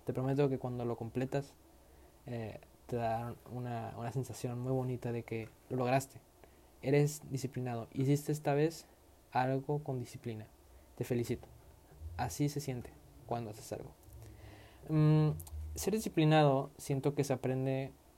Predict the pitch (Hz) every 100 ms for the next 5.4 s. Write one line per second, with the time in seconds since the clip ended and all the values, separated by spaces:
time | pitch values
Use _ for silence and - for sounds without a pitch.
0 | - 127 120 - 131 139 147 147 113 -
1 | - - - 110 101 - - - - -
2 | - - 131 120 131 127 127 127 123 -
3 | - 131 135 139 135 131 143 135 135 127
4 | 123 127 135 139 131 127 131 143 147 120
5 | 127 135 120